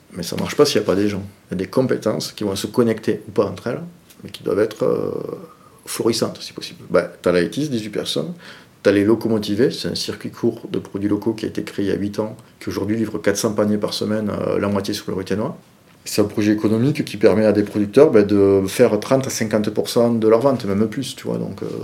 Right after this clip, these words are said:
donc c'est énorme. Et ça résolvait un problème de geek, puisque quand on a créé il y a huit ans, on a posé juste un truc pour la etis, on a dit, nous, on veut pouvoir consommer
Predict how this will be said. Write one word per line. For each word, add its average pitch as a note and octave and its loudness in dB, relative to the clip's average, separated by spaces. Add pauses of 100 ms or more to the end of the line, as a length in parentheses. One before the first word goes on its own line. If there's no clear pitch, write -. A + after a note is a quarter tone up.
(300)
donc G#2 -10
c'est G2+ -6
énorme. B2 0 (480)
Et A2+ -2
ça B2+ 2
résolvait C3+ 8
un B2 6
problème A#2+ 4 (100)
de G#2+ 0
geek, A#2+ -6 (300)
puisque - -10 (580)
quand G#2 -2
on G2+ 0
a G2 -4
créé G#2+ -2
il G#2+ 0
y - 4
a G2+ 2
huit G2 -6
ans, C#3+ 4
on - -6
a G2 -4
posé G#2 -6
juste A2+ -6
un G#2 0
truc A#2 -8
pour G#2 0
la F#2 2
etis, C#3+ -4
on A2+ -6
a F#2+ -10
dit, A2+ -6
nous, B2+ 2
on A2+ 2
veut G2+ -2
pouvoir G#2+ -2
consommer A#2 -2